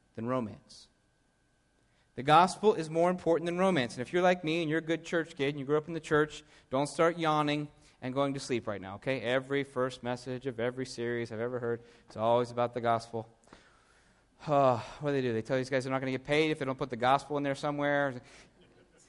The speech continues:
Please don't do that. Please pay attention for just at least another eight minutes and see if it makes sense. Here, here's what I'm saying.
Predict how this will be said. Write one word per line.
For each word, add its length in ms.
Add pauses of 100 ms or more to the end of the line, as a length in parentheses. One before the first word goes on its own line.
(240)
Please 260
don't 220
do 160
that. 260
Please 220
pay 140
attention 380
for 80
just 180
at 40
least 180
another 200
eight 220
minutes 520 (140)
and 160
see 160
if 140
it 120
makes 240
sense. 480
Here, 160
here's 220
what 80
I'm 100
saying. 340